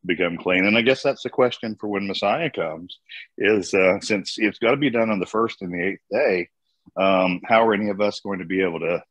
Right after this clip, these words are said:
to go up the Temple Mount? And I think that's the big thing that, you know, the, the, the Israeli government has forbidden it. Uh, well, in addition to not starting World War Three, but, uh, um, that we can't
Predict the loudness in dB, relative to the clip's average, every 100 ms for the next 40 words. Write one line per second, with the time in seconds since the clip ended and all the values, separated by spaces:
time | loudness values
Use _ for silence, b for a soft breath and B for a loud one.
0 | -6 -2 0 -2 -2 -2 -2 -2 -8 -4
1 | -2 -2 -6 -6 -6 -8 -2 0 0 -4
2 | 0 -2 -2 -8 -2 0 0 0 0 2
3 | 2 -2 _ b b b _ -6 0 0
4 | -2 _ _ -2 0 2 0 2 2 0
5 | -2 -2 -4 -10 -4 -2 -2 -2 -2 -2
6 | 0 0 0 -4 -6 -8 -8 0 4 4
7 | 2 -4 -6 _ _ B B -6 -4 0
8 | 2 0 0 -2 0 0 0 -4 -4 -6
9 | -6 _ -8 -4 -4 -2 -2 -2 -6 -6
10 | -6 -8 0 0 0 -10 B B B 4
11 | 4 4 4 4 4 _ b b -2 -2
12 | -2 -6 -8 0 2 2 0 0 -2 -2
13 | -2